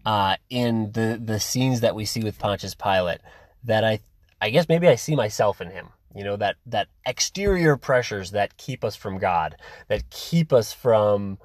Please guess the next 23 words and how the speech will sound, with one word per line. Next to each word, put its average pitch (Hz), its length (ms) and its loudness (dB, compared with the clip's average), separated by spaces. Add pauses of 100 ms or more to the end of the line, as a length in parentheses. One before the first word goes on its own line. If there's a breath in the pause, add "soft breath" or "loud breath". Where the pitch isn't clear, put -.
(400 soft breath)
having 127 320 2
a 113 60 2
relationship 110 720 -4
with 98 160 -16
Christ 104 520 -4
because, - 640 -6 (220 loud breath)
<laughs> - 240 -20
because 123 360 2
of 120 120 0 (200)
everything 160 560 4
else 135 220 8
around 120 380 4
us 110 100 -2
that 107 120 -4
we're 110 80 -6
allowing 104 400 0
to 95 80 -4
pull 98 220 -2
us. 90 120 -8
And 92 80 -10
he 180 120 -4
was 185 120 -2
a, 131 100 -10